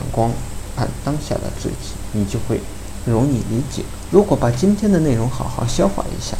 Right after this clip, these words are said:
认真执行下去，十年之后会是怎样的结果？创业不是自嗨，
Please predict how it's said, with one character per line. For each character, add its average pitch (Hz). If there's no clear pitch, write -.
认 110
真 143
执 -
行 117
下 -
去， -
十 -
年 196
之 196
后 196
会 131
是 123
怎 -
样 113
的 104
结 104
果？ 123
创 135
业 117
不 113
是 -
自 -
嗨， 113